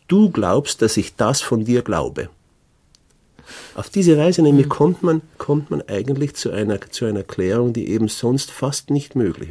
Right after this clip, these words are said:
Speaker 1: wäre.
Speaker 2: Fast nicht möglich wäre, weil, weil wir, weil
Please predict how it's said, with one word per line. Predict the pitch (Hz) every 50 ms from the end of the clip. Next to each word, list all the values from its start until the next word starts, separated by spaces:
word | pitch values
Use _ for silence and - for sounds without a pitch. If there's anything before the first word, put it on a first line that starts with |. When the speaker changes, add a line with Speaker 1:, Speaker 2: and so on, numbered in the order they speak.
| -
Speaker 1:
wäre. | - - - - 76 98 - _ _ _ _ - - -
Speaker 2:
Fast | - - - - - - - 196 214 220 - -
nicht | 214 196 156 151
möglich | 160 156 185 233 - - 262 277 - -
wäre, | 220 254 254 240 240 233 220 214 190 156
weil, | 175 180 175 170 165 165 165 151 - - - - - -
weil | 170 170 165 160 156
wir, | 156 175 208 233 269 240 185
weil | 190 180 180 180 170